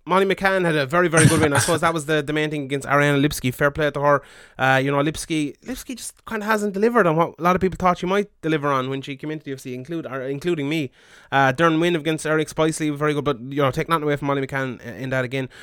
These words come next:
Uh, Jairzinho Rozenstruik got, like, a four-second K O. Luis Pena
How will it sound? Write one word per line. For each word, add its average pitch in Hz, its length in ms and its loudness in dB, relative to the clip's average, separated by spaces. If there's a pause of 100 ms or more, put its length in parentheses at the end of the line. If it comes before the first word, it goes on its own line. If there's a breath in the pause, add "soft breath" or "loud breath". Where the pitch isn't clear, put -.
(200 loud breath)
Uh, 127 180 -2
Jairzinho 147 640 0
Rozenstruik 151 520 0
got, 151 140 0
like, 139 120 -4
a 139 60 -8
four-second 147 720 -4
K 147 200 0
O. 151 200 4
Luis 156 260 2
Pena 170 420 0